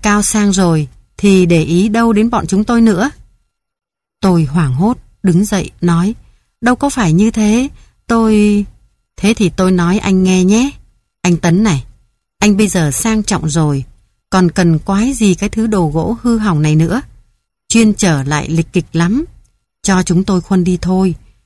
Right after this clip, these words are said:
chúng tôi nhà nghèo dùng được tất." "Có gì đâu mà sang trọng, chúng tôi cần phải bán các thứ này đi để." "Ái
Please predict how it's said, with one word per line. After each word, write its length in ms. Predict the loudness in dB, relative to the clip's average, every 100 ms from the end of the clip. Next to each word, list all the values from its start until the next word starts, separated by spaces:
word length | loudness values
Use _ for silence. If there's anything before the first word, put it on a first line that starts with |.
| _ -2
chúng 180 | 0
tôi 220 | 0 2 2
nhà 240 | 2 2
nghèo 380 | 0 0 0 -4 -2
dùng 200 | 0 0
được 220 | -4 -4
tất." 160 | -6 -6 -12 _ _ _ _ _ _ _ _ _ _ _ _ -4
"Có 180 | -2
gì 180 | 0 -2
đâu 160 | 0 0
mà 180 | 0 -2
sang 260 | 0 0
trọng, 300 | 0 -2 -2 -14 _ _ _ _ -2
chúng 220 | 2 2
tôi 400 | 0 0 0 0 0
cần 180 | 0
phải 220 | 0 -2 -4
bán 280 | -4 -4
các 180 | -6 -6
thứ 160 | -2 0
này 220 | 0 0
đi 240 | 0 0
để." 500 | 0 0 0 -2 -4 -6 -12 _ _ _ _ -8
"Ái 400 | -2 0 0